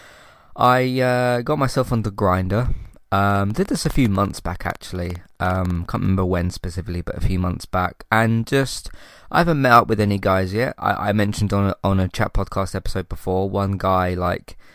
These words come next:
at, like, midnight, just sent me his location. He's like, "Hey, you wanna come round?" This was before he said, like, "Hello" or anything like that.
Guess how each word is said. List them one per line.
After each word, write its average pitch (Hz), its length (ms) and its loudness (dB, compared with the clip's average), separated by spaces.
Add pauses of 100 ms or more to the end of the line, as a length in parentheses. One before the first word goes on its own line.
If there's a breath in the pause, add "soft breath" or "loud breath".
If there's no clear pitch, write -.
(520 soft breath)
at, 92 200 -2
like, 87 160 0
midnight, 92 600 -2 (220)
just - 220 -8
sent 92 200 -2
me 92 120 -4
his 92 220 -2
location. 92 500 -4
He's 87 80 -4
like, 90 160 -6
"Hey, 147 280 0 (540)
you 107 80 -2
wanna 113 160 0
come 117 260 -2
round?" 131 340 -2
This 117 160 -2
was 127 100 -2
before 117 380 2
he 104 100 -2
said, 104 240 -4
like, 98 220 0
"Hello" 98 360 2
or 90 120 2
anything 92 280 -2
like 90 100 -2
that. 87 280 0